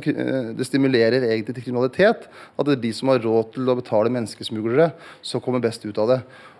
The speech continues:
Og det, så alle vi som er opptatt av å behandle folk med anstendighet, som mener at vi ikke kan se på all den lidelsen vi ser i verden, vi må også være å-, åpne og skikkelig på at dagens system fungerer ikke godt nok. Og det er det vi har sagt sammen. Det var også et samlet storting som sa,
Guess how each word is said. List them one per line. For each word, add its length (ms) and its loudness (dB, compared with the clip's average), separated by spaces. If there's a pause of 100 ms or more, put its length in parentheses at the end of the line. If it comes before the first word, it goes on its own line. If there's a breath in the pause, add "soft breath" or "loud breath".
Og 160 -6
det, 260 2
så 260 -4
alle 240 4
vi 160 -2
som 180 -2
er 120 -4
opptatt 400 -2
av 80 -4
å 80 0
behandle 360 -4
folk 300 -12
med 120 -6
anstendighet, 920 -2 (260 loud breath)
som 220 0
mener 400 2
at 80 -4
vi 160 -6
ikke 240 -12
kan 120 -2
se 260 -2
på 100 -2
all 120 4
den 200 -2
lidelsen 440 -6
vi 60 -6
ser 200 0
i 20 -2
verden, 400 0 (340 loud breath)
vi 80 0
må 100 2
også 180 -4
være 320 4 (300)
å-, 180 -2
åpne 380 4
og 60 0
skikkelig 340 -6
på 240 4
at 200 -4
dagens 320 0
system 360 -2
fungerer 320 0
ikke 160 -4
godt 180 -2
nok. 240 -2 (340 loud breath)
Og 60 -4
det 80 6
er 160 0
det 240 6
vi 60 4
har 100 6
sagt 400 0
sammen. 480 2
Det 160 4
var 100 6
også 200 0
et 100 2
samlet 260 2
storting 300 -2
som 100 -2
sa, 220 2